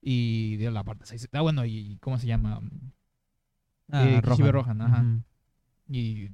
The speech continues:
Speaker 1: y digo que me está encantando solamente con el capítulo uno.
Speaker 2: Y también ya como que están diciendo que saquen la parte, no, creo que es la cuatro, entonces la que va conectada, ¿eh?
Speaker 1: Probablemente.
Speaker 2: Ajá.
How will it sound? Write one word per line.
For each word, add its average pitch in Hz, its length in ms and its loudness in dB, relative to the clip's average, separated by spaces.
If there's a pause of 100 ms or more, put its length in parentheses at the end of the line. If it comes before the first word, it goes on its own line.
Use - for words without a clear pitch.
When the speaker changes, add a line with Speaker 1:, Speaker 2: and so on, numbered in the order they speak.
Speaker 1:
y 131 80 -10
digo 117 160 -4
que 101 120 0
me 104 140 -4
está 107 200 -10
encantando 107 720 -6
solamente 107 360 -6
con - 120 -10
el - 60 -10
capítulo 113 400 -8
uno. 110 180 -6 (640)
Speaker 2:
Y 139 80 -2
también 131 260 2
ya 151 180 2
como 131 160 2
que 113 60 0
están 120 140 2
diciendo 127 240 2
que 110 100 2
saquen 127 240 -2
la 117 100 2
parte, 117 520 -2 (1000)
no, 123 260 -2
creo 147 140 2
que 175 100 2
es 156 60 2
la 151 80 -2
cuatro, 139 300 0
entonces 139 260 4
la 143 80 4
que 117 80 2
va 113 100 4
conectada, 123 520 2
¿eh? 160 180 -4 (760)
Speaker 1:
Probablemente. 139 540 -2 (100)
Speaker 2:
Ajá. 117 360 4